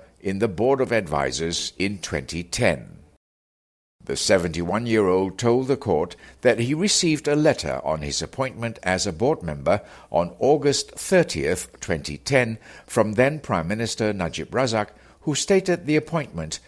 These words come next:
was with immediate effect. Despite his appointment, Siddiq never attended, nor was invited to attend, any annual meeting or one M D B related discussions.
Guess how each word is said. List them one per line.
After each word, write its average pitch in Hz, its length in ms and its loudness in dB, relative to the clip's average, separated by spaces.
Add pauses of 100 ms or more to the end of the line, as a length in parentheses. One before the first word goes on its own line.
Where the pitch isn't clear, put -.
(200)
was 98 260 0
with 95 240 2 (100)
immediate 85 600 -2
effect. - 560 -6 (760)
Despite 226 500 2
his 185 180 0
appointment, - 640 -6 (200)
Siddiq 160 480 2
never 127 400 2
attended, 95 680 -2 (160)
nor 76 340 -2
was 80 180 -2
invited 87 640 -2
to 67 120 -6
attend, 82 400 -2 (320)
any 156 460 0 (100)
annual 117 380 0
meeting 76 480 -4 (100)
or 71 240 0
one 92 240 0
M 104 160 0
D 92 140 -2
B 85 180 -2
related 80 560 -2
discussions. - 920 -6